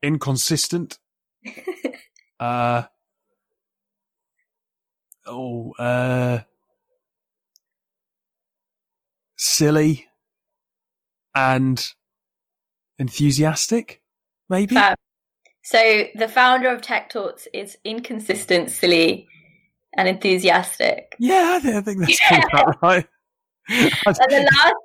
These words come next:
Speaker 2: thing, the last thing is, of course, social media is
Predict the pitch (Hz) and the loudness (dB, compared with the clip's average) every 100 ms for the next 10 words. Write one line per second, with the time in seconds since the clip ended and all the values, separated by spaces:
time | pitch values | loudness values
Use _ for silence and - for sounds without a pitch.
0 | 254 208 208 220 247 - _ 269 277 277 | 2 2 0 -6 -14 -20 _ 2 6 6
1 | 302 320 320 285 269 247 233 233 _ _ | 6 4 -4 -4 0 2 0 -4 _ _
2 | _ - 247 - 311 311 - 285 277 262 | _ -10 -10 0 0 2 2 0 0 -6
3 | 254 226 196 214 208 202 | -2 0 0 0 -2 -4